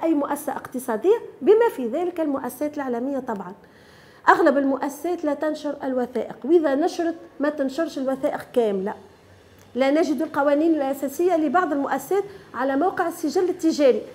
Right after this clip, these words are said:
اللي من المفروض أنه يتوجد. أكيد هو معامله، أكيد هو مسجل،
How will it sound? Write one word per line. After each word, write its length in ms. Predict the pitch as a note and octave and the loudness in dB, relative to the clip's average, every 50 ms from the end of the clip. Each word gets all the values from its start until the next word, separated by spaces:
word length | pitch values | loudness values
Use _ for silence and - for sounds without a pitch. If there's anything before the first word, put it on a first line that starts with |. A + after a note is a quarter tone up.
| - - D4 | -8 0 2
اللي 160 | D4 D4 C#4+ | 4 4 4
من 80 | D4 | 4
المفروض 520 | E4 E4 D#4 D4 - - F4 F#4+ - - E4+ | 4 4 4 4 2 0 -2 -2 -2 0 2
أنه 200 | E4 E4 D#4+ D#4+ - | 2 2 2 2 0
يتوجد. 460 | D4+ D#4+ - - D4 C4+ A3+ B3+ A#3 - - - - - - - - | -2 -2 -2 0 -2 0 2 0 0 0 -2 -14 -18 -20 -12 -4 0
أكيد 540 | C#4+ D4 D4 - A#4+ G4+ F4 G3+ - F#3 G#3+ | 0 2 4 6 8 8 8 8 6 2 2
هو 80 | D#4 C#4+ | 2 4
معامله، 560 | C4+ B3 A3 A#3+ B3 B3+ A#3+ G#3 F#3 F#3+ G3+ - - - - - - - | 4 2 2 2 2 2 2 2 0 -2 -4 -8 -12 -20 -20 -16 -4 2
أكيد 480 | C#4 C#4+ C#4+ - G4+ G#4+ G4 E4 G#3 G#3+ | 2 2 6 10 12 12 12 12 8 4
هو 220 | C4 C4+ B3+ A#3+ | 6 6 8 8
مسجل، 500 | A#3 A#3+ B3 B3 B3 D4 B3+ - - G3+ | 6 6 4 4 6 4 4 4 2 -6